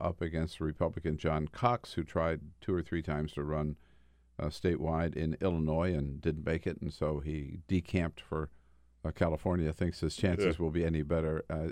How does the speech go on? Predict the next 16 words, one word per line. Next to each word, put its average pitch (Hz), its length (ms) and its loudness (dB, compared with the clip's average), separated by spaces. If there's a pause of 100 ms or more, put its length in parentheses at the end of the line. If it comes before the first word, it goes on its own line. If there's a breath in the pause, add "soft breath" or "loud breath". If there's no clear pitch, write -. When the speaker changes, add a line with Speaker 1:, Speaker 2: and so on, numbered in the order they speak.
Speaker 1:
it's 98 160 0
interesting. 107 540 0 (460 soft breath)
Donald 147 320 4
Trump's 123 280 2
popularity 90 800 4
in 78 160 -2
California, 78 580 -4
Donald 101 240 2
Trump 98 200 -4
has, 80 200 -4
like, 80 260 -2
it's - 340 -10 (340)
roughly 98 440 0 (140)
thirty 101 260 4
percent 90 500 -2 (220)
support 82 520 -2